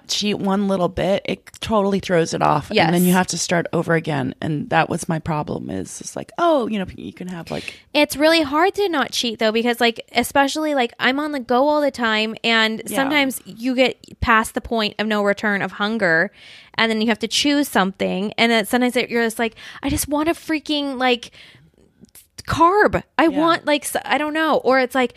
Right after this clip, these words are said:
Speaker 2: an amazing birthday cake is there. And you're like, "Ting, like, I just want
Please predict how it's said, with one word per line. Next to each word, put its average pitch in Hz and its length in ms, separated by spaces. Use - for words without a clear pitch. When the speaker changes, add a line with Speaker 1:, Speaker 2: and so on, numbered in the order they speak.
Speaker 2:
an 247 100
amazing 240 520
birthday 254 420
cake 208 300
is 190 100
there. 196 160
And 196 80
you're 208 120
like, 208 280
"Ting, 440 520
like, 226 200
I 294 100
just 359 200
want 359 120